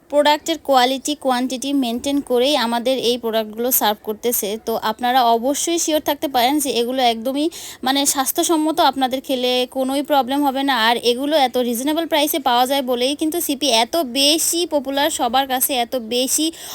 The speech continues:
পছন্দের একটা জায়গা করে নিয়েছে। তো আজকে আমরা এই জন্যই সিপি ফাইভ স্টার চলে আসছি। এই নতুন আউটলেটে কী কী পাবেন, কী কী পাওয়া যাবে, আর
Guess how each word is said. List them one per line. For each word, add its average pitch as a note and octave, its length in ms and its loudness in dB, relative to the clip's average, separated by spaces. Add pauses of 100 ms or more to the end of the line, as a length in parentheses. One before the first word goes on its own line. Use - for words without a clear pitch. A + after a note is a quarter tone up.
(120)
পছন্দের C#4+ 400 2
একটা C#4 180 0
জায়গা A#3 340 2
করে B3 220 0
নিয়েছে। A3+ 340 -4
তো A#3+ 140 0
আজকে - 400 2
আমরা E4+ 220 4
এই C4+ 240 2
জন্যই E4+ 440 2
সিপি C#4+ 280 -2
ফাইভ A3+ 260 0
স্টার C4+ 240 0
চলে C4 280 0
আসছি। C4+ 380 -2 (320)
এই C4+ 220 2
নতুন C#4+ 420 0
আউটলেটে F4+ 400 2
কী D#4 140 -4
কী E4 140 -2 (100)
পাবেন, C#4 360 4
কী C#4 100 -4
কী C#4+ 120 -2
পাওয়া B3 260 4
যাবে, B3+ 260 -2
আর B3 120 4